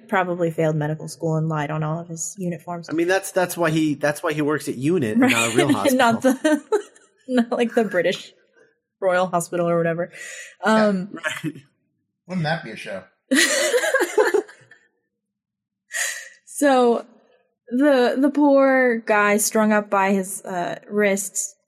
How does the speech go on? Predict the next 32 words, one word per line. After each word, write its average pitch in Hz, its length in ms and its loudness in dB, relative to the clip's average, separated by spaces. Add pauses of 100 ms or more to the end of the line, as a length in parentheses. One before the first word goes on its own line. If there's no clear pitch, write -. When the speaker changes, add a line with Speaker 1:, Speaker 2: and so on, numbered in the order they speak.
Speaker 1:
asking 202 380 2
for 214 120 0
water, 190 380 2
has 185 240 -2
since 196 240 0
died 170 380 0
because 175 480 -8
Harry 165 400 0
is 170 120 -4
a 165 60 -8
terrible 170 340 -2
human 170 280 -2
being. 156 240 -2 (760)
Speaker 3:
Mm-hmm. 202 60 2
Speaker 1:
And, 190 520 0 (280)
um, 175 360 -2 (760)
I 202 140 2
almost 226 260 2
Speaker 2:
<laughs> - 0 -
Speaker 1:
called 208 220 0
him 185 100 0
Strax. 160 560 -2
It's 196 160 -2
not 160 140 -4
Strax. - 400 -8
It's - 280 0
Steyer. 220 400 4 (500)
Speaker 3:
I 127 100 -10
wish. 113 460 -10 (180)
Speaker 1:
<laughs> 240 80 -6
Yes. 523 880 0 (140)
Steyer 240 840 0